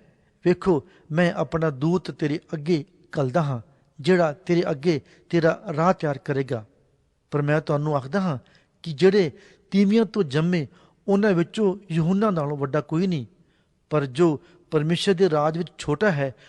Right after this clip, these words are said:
ਉਸ ਤੋਂ ਵੱਡਾ ਹੈ। ਔਰ ਸਭਨਾਂ ਲੋਕਾਂ ਨੇ ਜਾਂ ਸੁਣਿਆ ਅਤੇ ਮਸੂਲੀਆਂ ਨੇ ਵੀ ਯੂਹੰਨਾ ਦਾ ਬਪਤਿਸਮਾ ਲੈ ਕੇ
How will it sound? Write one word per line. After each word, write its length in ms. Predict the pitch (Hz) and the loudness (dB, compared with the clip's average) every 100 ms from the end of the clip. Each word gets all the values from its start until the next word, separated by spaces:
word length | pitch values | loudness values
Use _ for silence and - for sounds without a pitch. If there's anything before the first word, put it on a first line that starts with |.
| _ _ | _ _
ਉਸ 140 | 175 | -2
ਤੋਂ 220 | - 165 143 | 0 -6 -4
ਵੱਡਾ 280 | 131 131 | -2 -2
ਹੈ। 260 | 131 127 123 _ _ _ _ _ _ _ _ | -2 -4 -10 _ _ _ _ _ _ _ _
ਔਰ 80 | 151 | -6
ਸਭਨਾਂ 400 | - 196 202 214 | -2 -2 2 0
ਲੋਕਾਂ 320 | 160 147 170 | 0 -2 -2
ਨੇ 160 | 165 151 - - - | -2 -6 -12 -20 -12
ਜਾਂ 180 | 139 151 | -4 -2
ਸੁਣਿਆ 420 | - 156 196 156 113 - _ - | -2 -2 0 -2 -6 -20 _ -4
ਅਤੇ 220 | 170 180 165 | -2 0 0
ਮਸੂਲੀਆਂ 520 | 143 - 180 190 233 | -2 -2 -2 2 2
ਨੇ 140 | 185 | 2
ਵੀ 200 | 139 127 - _ _ - | -2 -6 -10 _ _ -6
ਯੂਹੰਨਾ 320 | 156 185 196 | 0 2 2
ਦਾ 160 | 180 170 | 2 0
ਬਪਤਿਸਮਾ 580 | 143 - 160 - 165 160 | 0 -8 -10 -6 -4 -2
ਲੈ 220 | 143 151 | -2 -2
ਕੇ 260 | - 160 | -2 -4